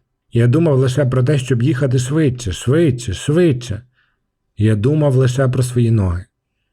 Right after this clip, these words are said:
що крутили педалі і вже страшенно боліли від напруження, і про дорогу,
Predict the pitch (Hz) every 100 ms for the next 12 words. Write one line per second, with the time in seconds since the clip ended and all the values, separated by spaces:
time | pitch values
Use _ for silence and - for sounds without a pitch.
0 | - - 127 123 117 120 120 110 104 104
1 | 120 120 120 - - _ _ _ - 127
2 | 120 131 123 120 - - 117 110 147 165
3 | 151 123 120 117 120 113 98 101 85 95
4 | 87 87 87 - _ - 123 120 107 98
5 | 92 78 82